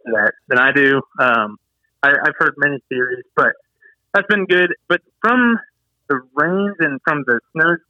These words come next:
for all that stuff accumulated, we, we do have a little bit higher water right now on the James and a lot of the tributaries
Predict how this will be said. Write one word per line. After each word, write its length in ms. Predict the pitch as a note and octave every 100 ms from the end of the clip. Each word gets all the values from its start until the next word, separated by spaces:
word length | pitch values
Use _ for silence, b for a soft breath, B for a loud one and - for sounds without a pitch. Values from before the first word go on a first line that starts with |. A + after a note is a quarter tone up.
| _
for 160 | D3+ - _ _ _ _
all 120 | E3 G3+
that 120 | E3
stuff 160 | G3 F#3+
accumulated, 440 | - F#3 F#3 E3+ -
we, 80 | F#3 F#3+
we 100 | F3 E3+
do 100 | G3 G3
have 140 | F3+
a 40 | C3
little 300 | C#3 D#3 D#3
bit 120 | D3+ -
higher 280 | C3+ C3 A2
water 420 | A2 A#2+ C3 C#3 - -
right 160 | C3+
now 320 | C3 B2+ C3 -
on 400 | A#2 C3 C3+ C3+
the 60 | B2+
James 320 | C3+ C3 C3+ -
and 120 | A#2+ A2+
a 20 |
lot 160 | A#2 A#2
of 60 |
the 80 | A2 -
tributaries 500 | A#2+ - A#2+ A#2